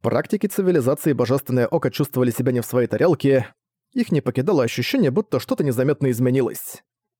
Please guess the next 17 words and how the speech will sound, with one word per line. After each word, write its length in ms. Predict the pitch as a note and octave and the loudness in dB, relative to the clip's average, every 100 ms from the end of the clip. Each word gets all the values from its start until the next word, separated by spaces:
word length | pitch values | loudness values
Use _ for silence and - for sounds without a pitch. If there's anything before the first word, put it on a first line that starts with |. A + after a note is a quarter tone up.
| _ | _
Что 300 | - - - | -18 -4 -2
до 120 | C3+ | 0
всех 240 | - C#3 C3+ | 0 -2 0
рождённых 420 | B2+ A2+ C3 A2+ | -2 0 -2 -2
Федерации, 760 | A2 A2 E3 - D3 C#3+ C3+ - _ _ _ | -4 0 0 0 2 2 2 -4 _ _ _
солнечный 720 | - - A#2 F#3 F#3+ F#3+ F#3 F3 | -18 -4 2 4 4 2 0 0
свет 260 | B2+ C#3+ | 2 0
осенил 360 | B2+ - C3+ B2+ | 0 0 2 2
их 80 | A#2 | 0
благословением, 880 | B2+ A#2+ A#2+ G#2+ D3+ D3 C#3 C#3 A2 _ _ _ | -4 -2 -2 2 2 4 2 0 -2 _ _ _
наградив 680 | - B2 B2+ A#2+ A2 D3 G3 | -2 0 2 0 2 0 2
их 120 | G3+ | 0
увеличением 600 | F3 C3+ A#2+ - C#3 A#2+ | 2 2 0 0 0 0
жизненной 460 | A2+ A#2+ A2+ C3+ F#3+ | 0 -2 0 2 2
силы 300 | - C3 B2+ | 2 2 2
и 20 | |
долголетия. 920 | B2 D3+ C#3+ C3 A#2+ A#2+ G2+ - - | 2 2 2 2 2 0 -4 -6 -12